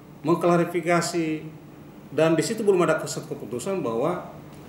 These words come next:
eh, sudah ada penyelewengan atau ada manipulasi. Ini masih dalam, eh, tahap perbaikan. Untuk itu, eh, kami perlu tegaskan bahwa item yang dihitung kemarin seratus tiga puluh,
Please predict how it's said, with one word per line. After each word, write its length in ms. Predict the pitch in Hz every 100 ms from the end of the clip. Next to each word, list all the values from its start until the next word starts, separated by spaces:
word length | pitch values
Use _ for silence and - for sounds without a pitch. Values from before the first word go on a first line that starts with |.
| - -
eh, 160 | 151
sudah 240 | 156 180 196
ada 160 | 208
penyelewengan 800 | 208 202 208 208 196 156 113 -
atau 320 | 147 147 190
ada 400 | 180 175 202 185
manipulasi. 720 | 151 170 156 170 170 165 143 110 - - - - - -
Ini 160 | 208 208
masih 240 | 208 214
dalam, 400 | 196 196 190 190 - - - - - -
eh, 100 | 143 147
tahap 320 | 151 175 175
perbaikan. 560 | 165 147 143 143 113 - - -
Untuk 160 | 151 165
itu, 320 | 170 202 233 - - - - - - - -
eh, 200 | 147 151
kami 400 | 147 180 190 190
perlu 320 | 175 156 156 156
tegaskan 480 | 131 160 - 180
bahwa 480 | 165 135 135 123 120
item 320 | 156 190 202
yang 160 | 185 170
dihitung 320 | 147 185 180
kemarin 320 | 170 156 165
seratus 320 | 151 156 143 135
tiga 160 | 127
puluh, 320 | 123 196 208